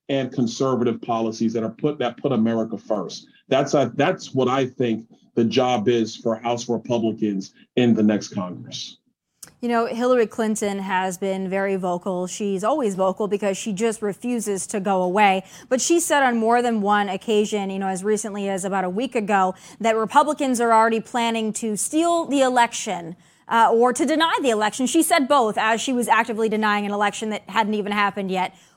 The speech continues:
Speaker 2: What do you think about the strategy of some of these Democrats, especially these far left big names like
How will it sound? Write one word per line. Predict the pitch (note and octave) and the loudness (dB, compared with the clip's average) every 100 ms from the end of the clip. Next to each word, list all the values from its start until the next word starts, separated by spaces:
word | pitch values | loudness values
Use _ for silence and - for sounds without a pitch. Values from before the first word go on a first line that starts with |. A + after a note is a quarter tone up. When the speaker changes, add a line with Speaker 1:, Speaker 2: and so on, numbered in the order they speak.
| - | -4
Speaker 2:
What | B3+ | 2
do | A#4 | 4
you | G#4+ F4 | 4 4
think | - C#4 C4 | 2 0 2
about | A3+ G#3 | 4 4
the | G3+ | 2
strategy | G3+ - A#3 G#3 A3 F#3 F#3+ F#3 | -2 -2 2 2 2 0 -2 -2
of | G3+ F3 | -2 -2
some | A#3+ A3+ | 0 0
of | G#3 | 0
these | G#3+ G3+ | -2 -2
Democrats, | E3+ G3+ G3+ G#3+ G3+ | 0 -2 0 0 0
especially | G3 - A#3 B3+ A3+ | -2 -2 -2 -2 -4
these | G3 - | -4 -4
far | A#3 G#3+ A3 | 0 2 2
left | G3+ G3+ G3 F3+ | 2 2 0 -2
big | F#3+ A#3 | 4 4
names | G#3 G#3 G3+ F#3 | 4 -2 -2 -2
like | G3 | -4